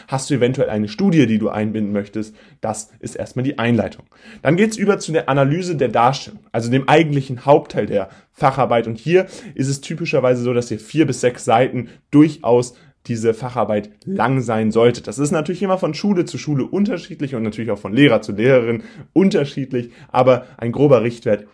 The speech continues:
könnte das definitiv sein. Die Analyse und Darstellung ist dabei jetzt der Hauptteil und daher geht es hier um die Erläuterung des Themenkomplexes.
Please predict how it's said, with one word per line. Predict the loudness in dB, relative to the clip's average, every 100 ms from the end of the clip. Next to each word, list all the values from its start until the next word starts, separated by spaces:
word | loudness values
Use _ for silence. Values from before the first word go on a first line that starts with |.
| _
könnte | -6 -6 -6
das | -10 -12 -16 -8
definitiv | -8 -6 -8 -8 -12 -12
sein. | -18 -12 -12 -12 -18 -20 -20 -20 -20 0
Die | 2
Analyse | 4 2 0
und | 0 2
Darstellung | 0 -2 -8 -10
ist | -10 -2
dabei | 0 2
jetzt | 0 -6 -8 _ _ -14
der | -6
Hauptteil | 2 2 2 -4
und | -4 -2
daher | -2 -2 -4 -8 -10
geht | -8
es | -8 -6
hier | -4 -2
um |
die | -2 -2
Erläuterung | 2 4 4 2 -6 -8
des | -8
Themenkomplexes. | -12 -14 -14 -20 -20 -20 -20 -20